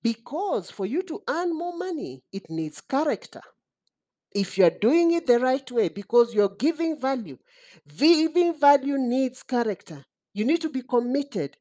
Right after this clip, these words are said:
You need to persevere. You need to be patient. You need to be di-, cons-, you have consistent self-discipline.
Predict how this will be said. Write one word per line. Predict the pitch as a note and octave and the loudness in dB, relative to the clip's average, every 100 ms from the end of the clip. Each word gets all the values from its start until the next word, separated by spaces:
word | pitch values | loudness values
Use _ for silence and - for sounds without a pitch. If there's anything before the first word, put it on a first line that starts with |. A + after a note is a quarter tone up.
| _ - | _ -6
You | G3 | -2
need | D4+ | -2
to | D#4+ | -4
persevere. | D4+ A3+ - A3 G3 C4+ B3 D3 - _ - | -4 -2 0 -2 -2 0 0 0 -6 _ -6
You | F#3+ | -2
need | B3 D#4+ | 0 -2
to | D#4+ | -4
be | C4 - - | -6 -4 0
patient. | C#4 - G3 D3 - _ - | 0 0 -4 -4 -8 _ -4
You | G3 | 0
need | C#4+ D#4+ | 0 -2
to | |
be | D4+ A3+ - - | -6 -6 -8 -20
di-, | A#3 - | -20 0
cons-, | A#3+ A3+ A3+ G#3+ | 4 4 2 -2
you | A#3+ | 0
have | D4 D4 | 0 -2
consistent | - A3 - - D4+ - D#4 D4+ | -2 -2 -4 -8 -8 -6 -8 -8
self-discipline. | - C#4 C4+ B3 _ C#3+ A#3 A#3+ G3+ - C#3 A#2+ | -6 -2 -2 -4 _ -10 -8 -6 -8 -10 -12 -12